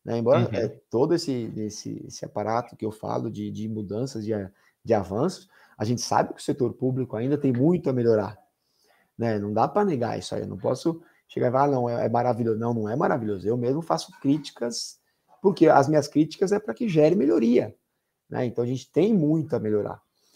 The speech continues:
Speaker 1: Então a gente tá
Speaker 2: Uhum.
Speaker 1: trabalhando em inteligência artificial, mas a gente ainda precisa melhorar, por exemplo, pra, para a, a inteligência artificial funcionar,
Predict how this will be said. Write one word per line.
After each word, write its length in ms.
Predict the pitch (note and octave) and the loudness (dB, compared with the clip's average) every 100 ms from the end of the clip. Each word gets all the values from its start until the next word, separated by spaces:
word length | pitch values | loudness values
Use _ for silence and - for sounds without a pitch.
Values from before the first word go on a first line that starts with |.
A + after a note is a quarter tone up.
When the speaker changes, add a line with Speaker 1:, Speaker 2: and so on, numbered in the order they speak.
| _ | _
Speaker 1:
Então 160 | - A2 | -4 0
a 60 | |
gente 200 | D3 E3+ | 0 0
tá 120 | - C3 | 2 4
Speaker 2:
Uhum. 60 | |
Speaker 1:
trabalhando 340 | B2 A2+ A2+ G#2+ | 4 2 0 -2
em 20 | |
inteligência 340 | G#2 G2+ G2+ | -6 -8 -10
artificial, 400 | G#2 - A#2 F#3 | -14 0 4 6
mas 160 | D3+ G2+ | 4 -4
a 40 | |
gente 200 | A2 A#2 | -6 -6
ainda 160 | D#3+ G#3+ | -2 -4
precisa 480 | - - F3 G#3+ G#3+ _ - - | -4 -8 -2 -2 -2 _ -20 -12
melhorar, 440 | B2 C3 B2+ B2 B2+ | 2 6 8 8 4
por 160 | - A2 | 0 -4
exemplo, 520 | F#2 A#2+ G3+ - G#2 - - | -2 -2 -2 -4 -8 -8 8
pra, 240 | C#3 D#3 | 8 8
para 420 | - _ D3 G#3+ - | 4 _ 8 8 4
a, 420 | - B2+ A#2 - | 2 2 0 -2
a 60 | A#2+ | -4
inteligência 440 | G#2+ A#2+ A2+ A2+ | -4 -6 -4 -8
artificial 300 | A#2 - A#2+ | -10 -6 -6
funcionar, 800 | A2 D3+ C3 - G2 G#2+ F3 F#3 | -6 -8 -6 -6 -4 2 2 2